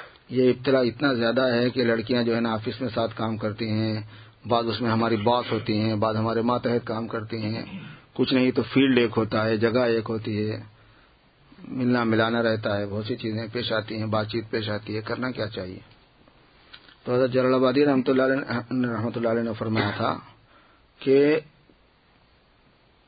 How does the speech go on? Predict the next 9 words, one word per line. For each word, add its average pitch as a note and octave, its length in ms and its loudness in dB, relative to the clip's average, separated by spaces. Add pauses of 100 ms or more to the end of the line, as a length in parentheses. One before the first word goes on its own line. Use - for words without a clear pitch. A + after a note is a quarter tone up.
(760)
اپنے F3 360 2
اختیار B2+ 640 2 (120)
سے C#3 120 4 (100)
قصداً C#3 600 2
ان C3+ 180 2
کو C#3+ 140 4
نہیں A#2+ 180 4
دیکھنا G#2 340 0
چاہیے، F2+ 320 -10